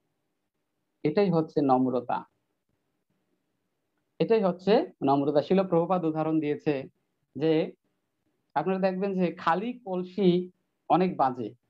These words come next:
কিন্তু যেই কলসিটা পানি ভর্তি থাকে সেটা বাজবে না। তা আসলে যার মধ্যে কৃষ্ণ প্রেম আছে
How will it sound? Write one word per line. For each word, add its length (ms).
কিন্তু 220
যেই 260
কলসিটা 440
পানি 320
ভর্তি 400
থাকে 500
সেটা 340
বাজবে 380
না। 220
তা 80
আসলে 280
যার 300
মধ্যে 320
কৃষ্ণ 520
প্রেম 240
আছে 480